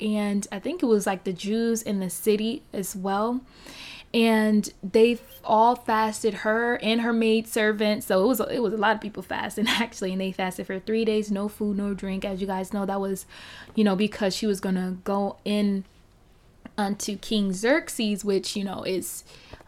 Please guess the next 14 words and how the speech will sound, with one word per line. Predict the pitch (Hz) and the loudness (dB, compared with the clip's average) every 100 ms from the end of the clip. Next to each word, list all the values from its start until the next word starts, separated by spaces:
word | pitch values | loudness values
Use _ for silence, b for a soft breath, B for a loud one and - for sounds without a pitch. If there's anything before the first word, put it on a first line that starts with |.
| - | -8
um, | - - - - - _ - | -8 -8 -10 -12 -16 _ -10
prohibited | - 196 208 302 262 190 202 - | -4 0 2 4 4 2 0 -4
unless | - 196 190 - | -6 -4 -4 -6
he, | 208 190 | -6 -6
he | 190 - | -6 -6
calls | 190 - 208 214 | -8 -6 -4 -4
for | - 202 | -6 -4
you. | 196 196 | -4 -4
So | 202 226 208 208 B B B B - - _ - | 2 4 4 2 B B B B -20 -20 _ -6
that | 202 220 | 4 6
was | 285 302 | 8 6
a | 285 | 6
major | 269 269 269 | 6 6 4
breakthrough | 214 240 - 269 254 262 | 4 2 2 0 2 -2